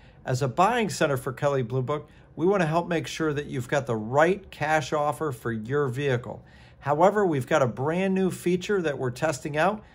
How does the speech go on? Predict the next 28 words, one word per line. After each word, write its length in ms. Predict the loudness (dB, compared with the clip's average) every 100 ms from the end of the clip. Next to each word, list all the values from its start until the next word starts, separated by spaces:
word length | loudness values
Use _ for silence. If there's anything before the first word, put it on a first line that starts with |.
| -16
and 80 | -4
we'd 120 | -2
like 200 | 2 2 0
to 120 | -4
invite 440 | -4 2 2 2
you 120 | 0
to 80 | -2
be 140 | 0 -2
a 40 |
part 320 | 0 2 2
of 100 | 0
it. 120 | -6 -18 -20 -14 -10
It's 160 | -10
called 260 | 0 2 2
Live 480 | 2 2 4 4 0
Appraisal. 680 | -2 0 2 2 -2 -12 -18 -20 -20 -12
Here's 340 | 0 2 2
how 220 | 0 2
it 120 | 0 0
works. 420 | 0 -2 -4 -20 -20 -20 -16 -8
It's 180 | -8 -6
absolutely 840 | -2 -2 0 0 4 2 2 0 2
of 180 | 0
zero 480 | -2 -2 4 6 4
cost 480 | 2 2 2 2 -4
to 80 | -6
you. 420 | -2 -2 -2 -6 -14 -20 -20
However, 680 | -6 -2 2 2 2 0 -2